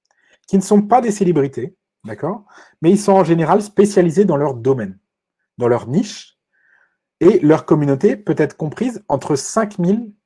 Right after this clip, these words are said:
et cent mille abonnés. L'exemple que je vous ai donné de la vidéo YouTube, par exemple, il y avait cinquante mille abonnés. L'exemple de Jean-Philippe Timsit sur LinkedIn,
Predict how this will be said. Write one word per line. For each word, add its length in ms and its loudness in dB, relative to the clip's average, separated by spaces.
et 80 -2
cent 300 -2
mille 200 2
abonnés. 340 -2
L'exemple 400 0
que 100 0
je 100 -2
vous 140 -6
ai 20 -2
donné 260 -2
de 60 -6
la 60 0
vidéo 300 -2
YouTube, 440 -6
par 100 -6
exemple, 300 -2
il 100 -10
y 80 -2
avait 400 -2
cinquante 400 -2
mille 100 2
abonnés. 320 -2
L'exemple 580 0
de 100 0
Jean-Philippe 420 -4
Timsit 720 -12
sur 560 -2
LinkedIn, 500 -6